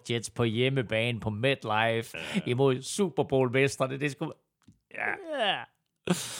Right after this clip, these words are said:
Speaker 2: er faldet
Speaker 1: Nå.
Speaker 2: lidt til jorden nu, ikke?
Speaker 1: Giants mod Seahawks.
Speaker 2: Giants, Seahawks. Jeg siger Seahawks.
Speaker 1: Jeg siger også Seahawks.
Speaker 2: Kan jeg godt forstå. Øh, så har vi det her nye, øh, noget med, øh, One to Watch, øh, som, øh,
Speaker 1: Ja.
Speaker 2: en af vores, øh, gode lyttere, Lasse Rode, øh,
Speaker 1: Ja.
Speaker 2: foreslog i sidste uge.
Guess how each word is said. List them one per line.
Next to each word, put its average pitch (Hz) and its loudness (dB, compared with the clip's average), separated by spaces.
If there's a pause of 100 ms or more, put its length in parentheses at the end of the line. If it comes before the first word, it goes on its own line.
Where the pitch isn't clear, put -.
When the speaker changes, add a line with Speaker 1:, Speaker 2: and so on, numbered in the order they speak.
Speaker 2:
er 98 -8
faldet - -8
Speaker 1:
Nå. 113 6
Speaker 2:
lidt 110 2
til 107 -4
jorden 101 2
nu, 98 2
ikke? 110 0
Speaker 1:
Giants 220 4
mod 220 4
Seahawks. 165 -2
Speaker 2:
Giants, 156 8
Seahawks. 139 4
Jeg 110 0
siger 113 0
Seahawks. 90 0
Speaker 1:
Jeg 104 -4
siger - -12
også - -18
Seahawks. - -18 (640)
Speaker 2:
Kan - -2
jeg 98 2
godt 87 2
forstå. - -8 (200)
Øh, 90 2
så 165 4
har 170 8
vi 160 4
det 160 4
her 160 4
nye, 160 2
øh, 110 4
noget 143 4
med, 113 2
øh, 101 2
One 135 4
to 135 -2
Watch, - -2
øh, 120 -2
som, 107 0
øh, 95 2
Speaker 1:
Ja. 190 4
Speaker 2:
en 135 0
af 127 0
vores, 120 0
øh, 113 -2
gode 135 0
lyttere, 135 2
Lasse 131 4
Rode, 151 6
øh, 113 6
Speaker 1:
Ja. 165 6
Speaker 2:
foreslog 147 0
i - 2
sidste 151 -2
uge. 143 -2